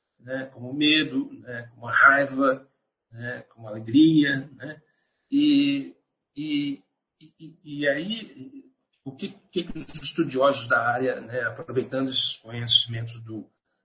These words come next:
do Darwin, é, propõem, né, que a ansiedade e o medo, né, e o pânico, né, têm as suas raízes nas reações de defesa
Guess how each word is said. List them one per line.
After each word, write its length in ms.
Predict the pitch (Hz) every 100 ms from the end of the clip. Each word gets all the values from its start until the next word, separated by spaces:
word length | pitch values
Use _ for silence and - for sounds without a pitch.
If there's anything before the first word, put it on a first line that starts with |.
| _
do 60 |
Darwin, 640 | 107 110 135 170 135 113 95 _ _ _ _ _ _
é, 800 | 123 123 123 127 127 123 123 120 - _ _ _
propõem, 580 | - 143 - 113 107 95
né, 320 | 104 139 135
que 240 | - - 139
a 60 |
ansiedade 920 | 139 139 - 151 127 160 180 107 - - _ _ _ _ _ _
e 120 | 117
o 60 | 107
medo, 500 | 107 143 156 - - _
né, 120 | 120
e 60 | 110
o 40 | -
pânico, 420 | - 160 143 117 _
né, 360 | - 120 139 123 _ _ _
têm 240 | 135 135
as 120 | 151 -
suas 200 | 147 135
raízes 460 | 120 113 113 135
nas 200 | 131 127
reações 640 | - 147 - - - 190 -
de 80 | -
defesa 480 | - - 139 -